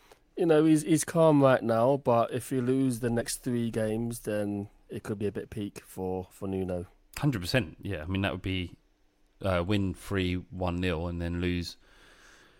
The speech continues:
Speaker 2: In, in, what, you include in the League Cup in that, or
Speaker 1: Yeah, that's what I
Speaker 2: just
Speaker 1: said, all, all games, I mean, 'cause
Speaker 2: all
Speaker 1: there's four
Speaker 2: games.
Speaker 1: games, 'cause if you include in the Conference League. But if we don't beat Wolves and we don't beat Arsenal, then, um, I think the Vultures will be circling.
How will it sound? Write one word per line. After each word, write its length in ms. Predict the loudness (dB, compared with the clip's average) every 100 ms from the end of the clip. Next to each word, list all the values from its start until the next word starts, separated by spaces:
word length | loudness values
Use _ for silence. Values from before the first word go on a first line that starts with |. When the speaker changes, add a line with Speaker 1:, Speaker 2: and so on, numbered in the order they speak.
| _ _ _ _
Speaker 2:
In, 280 | -2 0 0
in, 200 | -2 2
what, 120 | 4
you 80 | 4
include 320 | 4 6 6
in 80 | 4
the 80 | 4
League 220 | 6 6
Cup 200 | 6 4
in 140 | 0
that, 160 | -2 -2
or 320 | -4 -4 -4 0
Speaker 1:
Yeah, 100 | 0
that's 120 | 2
what 60 |
I 20 | 0
Speaker 2:
just 60 |
Speaker 1:
said, 140 | 0 0
all, 180 | 0 0
all 160 | 0 -2
games, 260 | -2 -4
I 40 | -6
mean, 180 | -8 -6
'cause 160 | -4
Speaker 2:
all 80 | 2
Speaker 1:
there's 160 | 2 0
four 80 |
Speaker 2:
games. 260 | -2 -2 -4
Speaker 1:
games, 260 | -8 -12 -14
'cause 140 | -14
if 140 | -12
you 20 | -12
include 220 | -8 -6
in 120 | -6
the 140 | -6
Conference 400 | -8 -8 -10 -10
League. 240 | -10 -12 -6
But 220 | -4 -4 _ -20 -20 -4
if 200 | 0 4
we 100 | 6
don't 260 | 8 8 8
beat 200 | 4 2
Wolves 400 | 4 4 4 2
and 80 | 0
we 80 | 2
don't 260 | 2 2
beat 160 | 0 0
Arsenal, 400 | 0 -2 -4 -6
then, 320 | -6 -6 -4
um, 220 | -2 -2
I 60 | -2
think 180 | -4 -2
the 80 |
Vultures 320 | 0 -2 -2 -6
will 60 |
be 80 | -6
circling. 680 | -4 -4 -4 -6 -4 -4